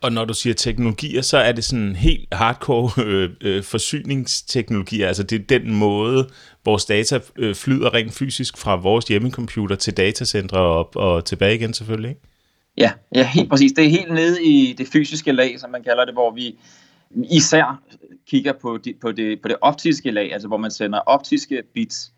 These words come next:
Speaker 2: altså i ly-, i, øh, lysfiber, ikke? De optiske fibre, øh, som forbinder, ja, ja, for, bare for ti år siden var det jo, var det jo nærmest kun, øh, fiber til,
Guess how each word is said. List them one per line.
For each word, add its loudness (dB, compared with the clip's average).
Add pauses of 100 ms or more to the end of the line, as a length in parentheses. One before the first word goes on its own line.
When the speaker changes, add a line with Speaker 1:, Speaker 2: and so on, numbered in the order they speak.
(580)
Speaker 2:
altså -6
i 2
ly-, 4
i, 2
øh, -2
lysfiber, 2
ikke? -4 (260)
De 2
optiske 2
fibre, 0
øh, -2
som -4
forbinder, 2 (180)
ja, 2 (140)
ja, 2
for, -10 (220)
bare 4
for -8
ti 4
år 4
siden -2
var -2
det -4
jo, -6
var -6
det -8
jo -8
nærmest -6
kun, -4
øh, -2
fiber 0
til, -4